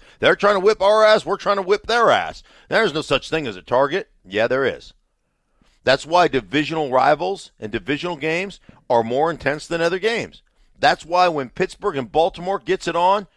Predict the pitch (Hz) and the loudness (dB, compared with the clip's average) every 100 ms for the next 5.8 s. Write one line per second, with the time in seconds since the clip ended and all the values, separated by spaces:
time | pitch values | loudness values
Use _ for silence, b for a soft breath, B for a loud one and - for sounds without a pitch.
0 | _ 107 120 151 156 170 170 170 160 180 | _ -10 -4 0 0 -2 -2 0 2 0
1 | 208 208 214 226 233 - _ _ _ 123 | -2 -6 -6 -4 -6 -8 _ _ _ -2
2 | 123 196 226 - _ _ - 113 - 226 | 2 2 0 -10 _ _ -14 -12 -8 -8
3 | - 233 196 226 208 180 214 220 170 117 | -8 -10 -2 -2 -2 -4 -2 -2 -6 -8
4 | - 143 180 175 175 151 - 165 160 160 | -6 -6 -2 0 0 -2 -6 -6 -2 -4
5 | 156 110 123 135 123 143 113 107 | -4 -4 0 0 0 0 0 -2